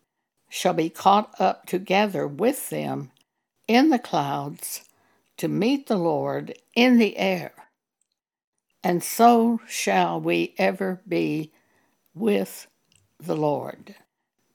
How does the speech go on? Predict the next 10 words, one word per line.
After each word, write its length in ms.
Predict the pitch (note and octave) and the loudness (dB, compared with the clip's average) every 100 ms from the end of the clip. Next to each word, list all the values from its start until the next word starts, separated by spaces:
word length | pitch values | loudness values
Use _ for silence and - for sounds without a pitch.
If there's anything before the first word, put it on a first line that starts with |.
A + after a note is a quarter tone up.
| _ _ _ _ _ _ _ _ _ _ _ _ _ - | _ _ _ _ _ _ _ _ _ _ _ _ _ -6
Wherefore, 840 | F#3+ A#3+ C#4 - C3 A#2 A#2 B2+ - _ _ - | 0 2 0 -2 -2 -2 -6 -10 -18 _ _ -18
comfort 580 | - C4+ C4+ - F#3 - | -6 -2 -2 -2 -6 -4
one 240 | E3 F3+ | 0 0
another 600 | D#3+ D#3 C#3+ C3+ C#3 C#3+ _ _ _ _ _ - | 0 0 -2 -2 -4 -6 _ _ _ _ _ -8
with 340 | A3 E3 - | -6 -6 -2
these 460 | G#3+ B3+ G#3 E3 - | 2 4 2 -2 -6
words. 640 | C3 C3 - - - - - _ _ _ _ _ _ _ _ _ _ _ _ _ _ _ _ _ _ _ _ _ _ _ | -8 -8 -10 -14 -14 -14 -14 _ _ _ _ _ _ _ _ _ _ _ _ _ _ _ _ _ _ _ _ _ _ _
When 180 | C4+ A#3 | 2 2
Jesus 640 | - C4+ D4 C4+ F#3+ F3+ - | 4 2 2 0 -4 -4 -6
walked 500 | F3+ F#3 F3 - | -2 -2 -4 -12